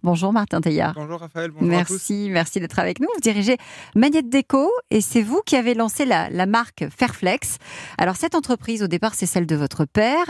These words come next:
Speaker 1: Et, euh, quand vous êtes allé travailler avec lui, vous vous êtes rendu compte que les gens utilisaient de la peinture magnétique, venaient vous acheter des aimants, mais ils revenaient et ils vous disaient, ça tient pas bien.
Speaker 2: Ouais, exactement. Nos, ils nous revenaient, nous disaient, nos aimants ne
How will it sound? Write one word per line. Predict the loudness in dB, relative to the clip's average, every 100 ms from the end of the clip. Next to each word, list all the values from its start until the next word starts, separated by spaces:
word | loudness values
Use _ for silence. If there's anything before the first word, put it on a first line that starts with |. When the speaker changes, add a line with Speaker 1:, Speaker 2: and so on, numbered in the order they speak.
| -2 2
Speaker 1:
Et, | 4 6 4
euh, | 4 2 2
quand | 2
vous | 2
êtes | 2
allé | 2 2
travailler | 0 0 2
avec | 0 2
lui, | 4
vous | 4 4
vous | 2
êtes | 2
rendu | 0 0 0
compte | 0
que | 2
les | 4 4
gens | 2 0 -4 -20 -10 0
utilisaient | 0 2 2 2 4 2
de | 2 2
la | 2 2
peinture | 0 0 0
magnétique, | 2 2 2 2 2 2
venaient | 0 2 4 4
vous | 2 2
acheter | 0 2 2
des | 2 4
aimants, | 6 4 2 -8 -18 0
mais | 2 2 -2 -4
ils | 0
revenaient | 2 2 2 2 -4
et | 0 2
ils | 2
vous |
disaient, | 2 0 -2 -12 -20 _ _
ça | -4 -2
tient | 0 0
pas | 0 0
bien. | 0 -4 -8 _ _ _ _ _ -4
Speaker 2:
Ouais, | -2 -4
exactement. | -4 -6 -4 -2 -2
Nos, | 0 -2 -2 -4 -4 -6 -8 -12
ils | -6
nous | 0 4
revenaient, | 4 4 4
nous | 4
disaient, | 0 -2 -2
nos | 0 0 0
aimants | 0 -2
ne | -4 -6 -10